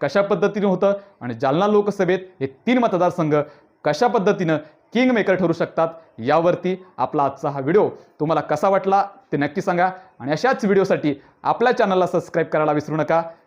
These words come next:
भेटत राहूया अशाच माहितीपूर्ण आणि विश्लेषणात्मक व्हिडिओमध्ये. तोपर्यंत घेतो आपली रजा.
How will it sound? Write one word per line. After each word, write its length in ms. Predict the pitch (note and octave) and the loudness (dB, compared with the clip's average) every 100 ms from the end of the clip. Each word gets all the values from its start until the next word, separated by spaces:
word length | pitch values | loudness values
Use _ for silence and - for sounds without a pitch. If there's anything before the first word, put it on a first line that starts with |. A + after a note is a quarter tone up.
| _ | _
भेटत 320 | A2+ D3+ A3+ A3+ | -6 -2 2 2
राहूया 220 | F3 F3+ | 2 2
अशाच 340 | F3 F3 E3+ | 0 -2 -2
माहितीपूर्ण 560 | D3+ C3 C3+ F3+ F3+ F#3 - | -4 -4 -4 -2 -2 -2 -2
आणि 120 | D3 | -4
विश्लेषणात्मक 680 | C3+ D3 F#3 F3 F3+ F3 F3+ | -4 -2 -2 -2 -2 -2 -4
व्हिडिओमध्ये. 440 | D3 D3 D3+ D3+ D#3 - _ _ _ | -2 0 0 0 -2 -8 _ _ _
तोपर्यंत 320 | E3 F#3+ G#3+ G3+ | 0 2 2 2
घेतो 240 | G#3 G3+ | 2 2
आपली 300 | G3 G3 G3+ D3+ | 0 0 -4 -2
रजा. 340 | D#3+ E3+ | 0 2